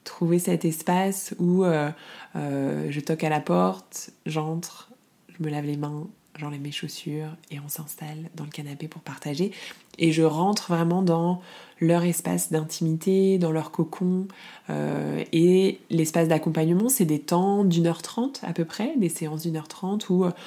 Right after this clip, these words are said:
on va pouvoir partager sur le chemin, euh, de la famille. Est-ce que c'est une famille qui est en désir d'enfant, qui est en P M A ? Est-ce que c'est une famille qui est en postpartum ? Est-ce que c'est une famille qui est, euh,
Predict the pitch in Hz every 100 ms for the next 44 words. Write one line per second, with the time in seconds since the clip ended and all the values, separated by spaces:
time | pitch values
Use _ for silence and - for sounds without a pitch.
0 | - - - 160 151 - 147 151 - 175
1 | 214 254 - 170 160 - 160 165 175 170
2 | 151 147 - - - 160 160 175 170 196
3 | 240 220 170 165 170 147 156 156 160 151
4 | 147 151 151 160 165 214 208 202 214 -
5 | - - - 165 156 151 139 170 165 175
6 | 190 196 196 196 165 160 165 165 147 143
7 | 151 160 165 170 151 139 151 160 170 151
8 | - 196 196 190 180 - 165 160 147 151
9 | 147 160 160 160 156 143